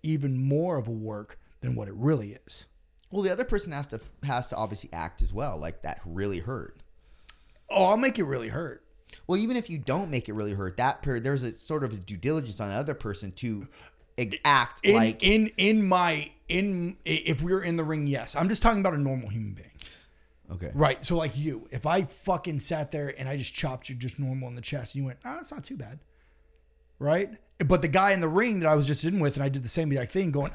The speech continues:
Speaker 1: "Oh, fuck."
Speaker 2: Right. He's acting.
Speaker 1: You know what I'm saying? You, I've all of a sudden exposed the business.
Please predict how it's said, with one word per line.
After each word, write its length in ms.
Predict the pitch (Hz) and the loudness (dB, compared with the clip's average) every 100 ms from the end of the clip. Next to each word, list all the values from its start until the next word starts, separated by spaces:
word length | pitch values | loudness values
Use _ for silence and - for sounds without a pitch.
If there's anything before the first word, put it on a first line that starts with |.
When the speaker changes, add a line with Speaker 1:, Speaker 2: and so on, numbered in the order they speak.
| - | 2
Speaker 1:
"Oh, 280 | - - - - | 4 4 0 -6
fuck." 400 | - 320 - - - - - | 0 4 4 2 -8 -16 -10
Speaker 2:
Right. 200 | 196 110 | -4 -4
He's 160 | 95 107 | -4 -4
acting. 360 | 135 104 - | -4 -2 4
Speaker 1:
You 60 | 185 | 6
know 80 | 190 | 8
what 60 | |
I'm 80 | 180 | 6
saying? 360 | - 196 226 220 - - | 6 4 4 0 -8 -10
You, 440 | 135 151 240 226 - | -2 2 4 4 4
I've 240 | 160 220 175 | 4 4 4
all 160 | 180 | 4
of 80 | 185 | 4
a 40 | 135 | 4
sudden 280 | 196 175 | 2 2
exposed 400 | 156 - 160 139 | 2 -2 0 0
the 80 | 120 | 0
business. 560 | 117 214 - - - | 0 0 -2 -12 -16